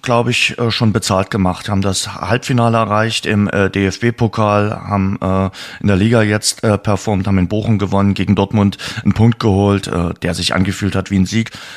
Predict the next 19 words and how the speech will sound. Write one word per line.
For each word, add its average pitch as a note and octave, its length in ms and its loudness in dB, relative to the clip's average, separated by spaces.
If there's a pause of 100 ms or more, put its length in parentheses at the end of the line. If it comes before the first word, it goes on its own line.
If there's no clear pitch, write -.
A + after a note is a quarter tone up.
Ich - 60 -20
glaub, - 200 -10
das G#2 160 -8
hat G#2+ 160 -4
sich, - 300 -6
äh, G2+ 100 -4
bezahlt G#2+ 440 -2
gemacht. D3 420 -4 (100)
Was A#2 180 0
sagst C#3 280 2
du D#3 80 0
zu C3 160 4
Hertha B2 260 2
B A#2+ 220 2
S G2+ 180 0
C? C#3 300 2 (320)
Paul A#2+ 280 2
Dardai D3 540 2
zum B2+ 260 0